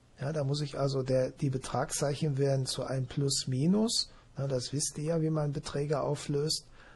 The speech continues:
Habe ich auch Videos drüber. Und, äh, jetzt fassen wir diese Konstante zu einer neuen Konstanten zusammen. Na, müssen wir aber ein bisschen aufpassen.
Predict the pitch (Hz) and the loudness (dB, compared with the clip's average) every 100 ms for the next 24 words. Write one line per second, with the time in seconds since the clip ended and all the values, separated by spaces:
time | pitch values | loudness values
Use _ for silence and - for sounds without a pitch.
0 | - - 131 123 123 117 143 165 151 151 | -12 -6 -4 -2 -4 -2 -2 2 2 2
1 | - 147 143 143 139 - - - - - | 0 0 2 2 0 -4 -16 -20 -20 -20
2 | - - - - - - - - - 135 | -20 -20 -20 -20 -20 -20 -20 -12 -2 2
3 | 135 135 135 135 - 135 131 131 135 165 | 2 2 0 -4 -2 0 2 0 0 0
4 | - - 180 - 165 147 135 147 214 226 | 0 2 2 4 2 2 2 2 0 0
5 | 185 175 175 - 139 160 - - 139 147 | 2 4 4 0 0 0 -2 -2 0 0
6 | 143 127 127 147 147 139 - 127 127 151 | 0 2 2 0 0 0 0 0 -2 -4
7 | 170 160 139 127 110 107 - - - - | -4 -2 0 0 -2 -6 -14 -20 -20 -20
8 | - - - 131 185 165 180 160 131 139 | -20 -20 -6 0 2 4 2 2 2 2
9 | 139 143 135 120 151 180 196 190 - 214 | 0 0 0 0 0 0 0 2 2 2
10 | 226 | 2